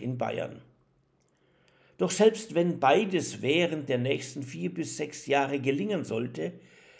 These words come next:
ist da immer noch die A F D. Mit der kann die C D U nämlich für alle absehbare Zeit nicht zusammenwirken, sofern die trotzig bockige Verbalradikalisierung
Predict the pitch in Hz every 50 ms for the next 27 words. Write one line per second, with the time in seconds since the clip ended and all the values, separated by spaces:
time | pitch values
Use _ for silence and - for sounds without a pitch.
0 | - - _ _ - 180 175 180 - 165 160 165 - 175 175 170 170 165 165 165
1 | 165 - - 165 151 131 135 151 - 143 143 - - 185 208 233 208 147 120 -
2 | - - - - _ _ _ _ _ _ _ _ _ _ _ _ _ _ _ _
3 | _ - 123 139 135 - - - - 156 180 226 214 - 117 117 - - - -
4 | _ _ _ - - 156 175 175 165 139 - - 151 151 143 - - - - 202
5 | 226 196 117 - - - - - - _ _ _ _ - 117 143 156 165 175 190
6 | 185 175 - - - 143 131 - - 147 156 180 196 208 - - - 160 147 -
7 | - - - 170 156 - 135 135 135 131 135 123 - - - 131 135 139 - -
8 | - - 135 139 156 143 - - - - - - 151 175 202 214 208 175 131 113
9 | 120 117 - - - 113 113 117 117 - _ _ _ _ _ _ _ _ _ _
10 | _ _ _ _ _ _ _ - - 110 107 - - 143 151 156 156 151 147 127
11 | - - - - - - _ _ _ _ - 120 117 - - - 165 165 - -
12 | - 156 143 - - - - - - - 160 156 156 - 156 156 147 143 131 120
13 | 117 120 117 117 - 127 135 156 175 185 165 156 143 123 131 123 120 117 117 117
14 | 120 120 117 147 143 147 143 156 170 165 -